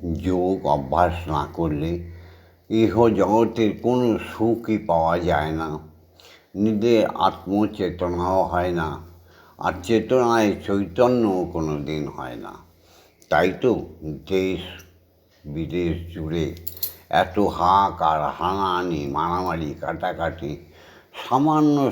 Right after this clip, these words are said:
সামান্য একটু লোভের জন্য মাগো, মানুষ মানুষকে খুন করে ফেলছে।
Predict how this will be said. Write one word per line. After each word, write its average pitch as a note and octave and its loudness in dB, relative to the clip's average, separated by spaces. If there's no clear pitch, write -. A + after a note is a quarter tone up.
সামান্য B2+ 2
একটু A#2 2
লোভের G#2 4
জন্য G2+ -2
মাগো, F#2+ 2
মানুষ G2+ 0
মানুষকে F#2 -6
খুন G#2 -10
করে E2 -8
ফেলছে। D#2 -18